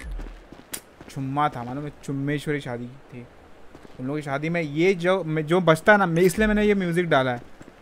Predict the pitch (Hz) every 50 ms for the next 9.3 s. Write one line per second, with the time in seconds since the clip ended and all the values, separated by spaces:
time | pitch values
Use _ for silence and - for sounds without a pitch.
0 | - 143 139 - 180 180 180 180 185 180 180 180 170 165 165 170 190 165 160 143
1 | 139 143 - 160 139 131 - - 123 120 127 131 - 151 143 - 147 131 - 135
2 | 135 131 - - 139 131 127 131 135 - - - - - - 135 131 131 131 127
3 | 131 131 127 123 117 - - 120 120 123 - - - - - - - - - -
4 | - - - - - - - - - - - - - - - - - 139 147 170
5 | 160 165 - 160 175 185 185 170 - - 226 240 214 180 156 160 156 - 160 151
6 | 160 156 170 156 156 156 151 165 160 156 160 151 147 156 160 160 156 - 180 165
7 | 147 135 135 127 131 135 147 143 147 151 156 165 175 165 160 139 135 143 160 170
8 | 170 160 156 160 170 160 143 139 - - 175 170 180 190 170 165 156 - - 143
9 | 127 123 120 117 120 120